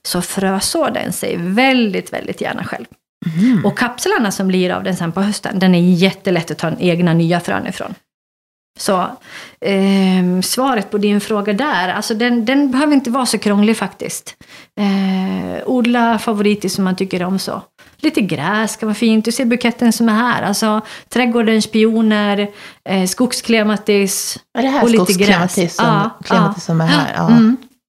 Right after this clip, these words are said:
Speaker 1: Eh, och lite gräs. Och det blir ju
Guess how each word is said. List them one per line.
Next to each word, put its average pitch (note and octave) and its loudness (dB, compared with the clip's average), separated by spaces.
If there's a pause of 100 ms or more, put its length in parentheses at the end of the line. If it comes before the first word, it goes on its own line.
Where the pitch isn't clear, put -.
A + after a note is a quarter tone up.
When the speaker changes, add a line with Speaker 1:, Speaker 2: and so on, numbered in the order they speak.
(480)
Speaker 1:
Eh, G3+ 2
och C#4+ 0
lite C4+ 2
gräs. - -4 (320)
Och C#4 2 (200)
det D4 2
blir C#4 2 (120)
ju - -